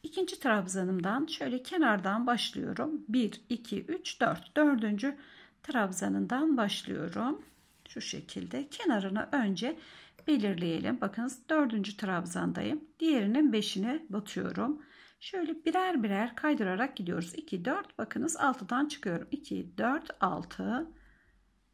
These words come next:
Her bir sırada bir tane kaydıralım. Aynı yerden sarma yöntemiyle çıkıyorum. Diğerine bir ileri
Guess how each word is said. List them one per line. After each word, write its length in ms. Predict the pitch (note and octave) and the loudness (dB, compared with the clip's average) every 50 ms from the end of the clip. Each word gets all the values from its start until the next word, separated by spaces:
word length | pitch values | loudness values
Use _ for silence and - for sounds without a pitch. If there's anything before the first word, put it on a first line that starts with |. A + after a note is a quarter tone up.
| _ _ | _ _
Her 340 | - - F#4+ F#4 F4 D4 A#3 | -8 -4 -2 0 0 2 2
bir 120 | A3+ G3+ | 0 0
sırada 500 | G3+ - - G3+ F3+ F3 F3 B3+ C#4 C#4 | 0 -2 -2 -2 -2 -2 -2 -2 -2 -2
bir 240 | E4+ E4 C#4+ - - | 0 -2 -2 -2 -2
tane 560 | - G3+ F3+ F3+ F3+ F3+ G3 A3+ C#4 F4+ - - _ _ _ _ _ _ _ _ _ _ _ _ _ _ _ _ _ _ _ _ _ _ _ _ _ _ _ _ _ _ _ _ _ - | -4 -2 0 0 0 2 0 0 0 -2 -4 -8 _ _ _ _ _ _ _ _ _ _ _ _ _ _ _ _ _ _ _ _ _ _ _ _ _ _ _ _ _ _ _ _ _ -14
kaydıralım. 1000 | - - E4+ E4 D4+ C#4 - G3 F3+ F3 C#3 E3+ E3 F#3 G#3 A3+ C4 D#4 G4 - - _ _ _ _ _ _ _ _ _ _ _ _ - | -10 -4 -2 0 0 0 0 -2 -4 -2 -4 -4 -2 -2 0 0 0 0 -2 -4 -12 _ _ _ _ _ _ _ _ _ _ _ _ -4
Aynı 320 | C#4+ C4+ B3 A3+ G3 F#3+ | -2 -2 0 0 0 0
yerden 800 | F#3+ F#3 F#3 F3 F3 F3 F3 F#3 G3 G#3 A3 A#3+ C4+ D4+ - - - - - - _ _ - | 0 -2 -2 -2 -4 -4 -4 -4 -4 -2 0 0 -2 -2 -4 -8 -20 -20 -20 -20 _ _ -12
sarma 520 | - - - C#4+ C4 B3+ B3 A3+ A3+ A3+ | -10 -8 -6 -4 -2 -2 -2 -2 -2 -2
yöntemiyle 840 | F#3 F3+ F#3 F3+ F#3 F3 - G3 F3+ F3+ - F3+ F3+ F3+ G3 G3+ G3+ | -2 -2 -2 -2 -2 -4 -4 -2 -2 -2 -2 -2 -4 -4 -4 -4 -4
çıkıyorum. 880 | - C4 C4 - - G3+ E3+ - - - F#3 F#3+ B3 D4 D#4+ D#4+ - - _ - - - _ _ _ _ - | -6 -10 -8 -8 -6 -4 -4 -4 -4 -4 -4 -2 0 -2 -2 -4 -8 -20 _ -20 -20 -20 _ _ _ _ -8
Diğerine 800 | F4+ E4 C#4 G3+ F#3+ F3 F#3+ F#3 F3+ F#3+ G3+ A3+ C4+ E4 D#4+ E4 - - - - - _ _ _ _ - | -4 -2 -2 -2 -2 -2 0 0 0 0 0 0 -2 -2 -4 -6 -12 -20 -20 -20 -20 _ _ _ _ -4
bir 200 | C#4 C4+ C#4 C#4 | -2 -2 -2 -4
ileri 840 | - - F#3+ E3+ E3+ F3+ F3+ E3+ F#3 G3+ G3+ A3 B3 D#4 D#4+ D#4+ | -6 -6 -4 -2 -2 -2 -2 -2 -2 -2 -2 -2 -2 -4 -6 -8